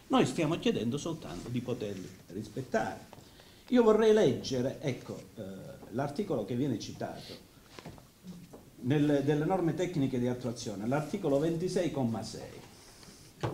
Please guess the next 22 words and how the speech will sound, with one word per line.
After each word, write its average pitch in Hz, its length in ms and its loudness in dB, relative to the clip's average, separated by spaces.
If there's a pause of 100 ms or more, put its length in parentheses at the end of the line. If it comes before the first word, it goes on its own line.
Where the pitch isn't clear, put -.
(840)
Dice 143 460 4
quest'articolo 123 640 -2
che 107 100 -2
bisogna 104 340 -4
fare 104 160 -6
uno 113 200 0
studio 104 580 -2 (800)
di 113 100 -2
tutta 117 320 -4
l'area, 143 480 -6 (320)
vedere 147 420 6
quali 123 200 0
servizi 104 440 -6
mancano 92 560 -8 (360)
e 202 160 0
come 196 200 4
intervenire 202 600 4
per 117 240 -2 (320)
riqualificare. 117 880 -2 (1500)
Leggo 190 300 6
un 151 120 6
passo: 95 480 -2